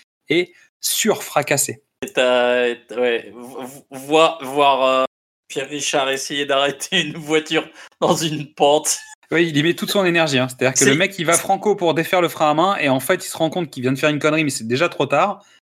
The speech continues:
Speaker 1: et il essaye d'arrêter la voiture en tirant dessus, quoi. Et il la laisse partir, elle va s'écraser en bas, là, c'est, euh,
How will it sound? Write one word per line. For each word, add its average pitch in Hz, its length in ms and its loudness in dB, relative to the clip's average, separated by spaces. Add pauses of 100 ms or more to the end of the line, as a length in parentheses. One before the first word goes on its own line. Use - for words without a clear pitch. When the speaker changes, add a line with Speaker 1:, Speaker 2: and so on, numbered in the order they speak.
(120)
Speaker 1:
et 139 80 0
il 135 80 4
essaye 180 260 2
d'arrêter 147 300 2
la 143 100 4
voiture 143 300 0
en 165 80 -2
tirant 147 260 -4
dessus, 135 220 -10
quoi. 120 140 -18 (420)
Et 120 80 -4
il 117 100 -2
la 120 100 0
laisse 135 260 2 (120)
partir, 147 380 0
elle 123 120 2
va 123 100 0
s'écraser 127 420 0
en 123 140 2
bas, 139 200 2
là, 131 160 0
c'est, 120 180 -12
euh, 113 180 -10